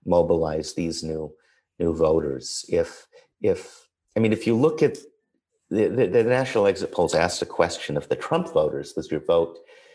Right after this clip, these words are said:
you know, primarily for Trump or was it primarily for the Republicans? And you see extremely large numbers of Trump voters. I mean, fifty, sixty percent was it, said it was primarily for Trump.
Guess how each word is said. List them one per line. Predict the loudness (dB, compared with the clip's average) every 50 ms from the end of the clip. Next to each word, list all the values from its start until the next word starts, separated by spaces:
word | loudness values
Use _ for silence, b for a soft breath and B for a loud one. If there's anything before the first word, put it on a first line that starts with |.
| b b b b _ _
you | -2 0 2
know, | 2 2
primarily | 0 -2 -2 0 0 0 2 2 2 4 4 4 4 2 0 -2
for | -2 -4 -4 -6
Trump | -4 -2 -2 -2 -2 -2 -2
or | -2 0
was | 0 0 -2
it | -2 -4
primarily | -4 -6 -4 -4 -4 -2 0 0 0 0 -2 -4
for | -4 -4 -6
the | -6 -6
Republicans? | -8 -10 -12 -10 -10 -10 -10 -10 -20 _ -20 -16 -12
And | -8 -4 -4
you | -4
see | -4 -4 -4 -6 -6 -6 -8
extremely | -12 -14 -12 -14 -12 -6 -2 0 2 2 2 2 0
large | 0 0 -2 -4 -6 -6 -8
numbers | -8 -8 -8 -10 -12 -14
of | -18 -16
Trump | -14 -14 -14 -12 -8
voters. | -6 -6 -6 -6 -12 -16 -16 -14
I | -14
mean, | -14 -14 -16 B B B B B B B B B B B B B B _ _ _ _ _ _ _ _ _ _ _ _ _ -6
fifty, | -6 -6 -6 -6 -12
sixty | -10 -10 -12 -12 -10 -12 -12
percent | -12 -10 -10 -8 -8 -6 -6
was | -6 -2 -4
it, | -4 -4 -2
said | -4 -4 -2
it | -4
was | -6 -8 -8
primarily | -4 -2 -2 -2 -2 0 0 2 2 2 2 2 0
for | 0 -2 -4
Trump. | -4 -4 -8 -10 -10 -12